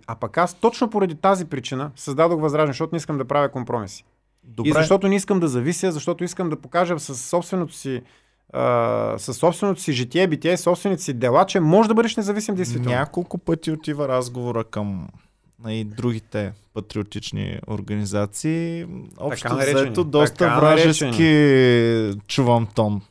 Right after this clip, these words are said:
Speaker 2: нали, в теб, че, ам, Воля, Н Ф С Б и, ам, В М Р О май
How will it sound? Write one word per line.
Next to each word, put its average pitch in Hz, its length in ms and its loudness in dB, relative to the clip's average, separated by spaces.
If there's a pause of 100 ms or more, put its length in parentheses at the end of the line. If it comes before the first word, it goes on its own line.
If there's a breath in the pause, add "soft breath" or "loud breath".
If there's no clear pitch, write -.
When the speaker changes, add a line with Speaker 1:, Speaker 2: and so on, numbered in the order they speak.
(200)
Speaker 2:
нали, 107 200 -6
в 104 180 -4 (100)
теб, 127 180 2 (220)
че, 139 500 0
ам, 127 1120 -8
Воля, 135 480 4
Н 131 140 -6
Ф - 180 -8
С - 200 -8
Б 117 200 -6
и, 117 640 -8
ам, 98 560 -10
В 113 200 -2
М 110 160 -4
Р 104 40 -2
О 117 260 -2
май 135 360 -6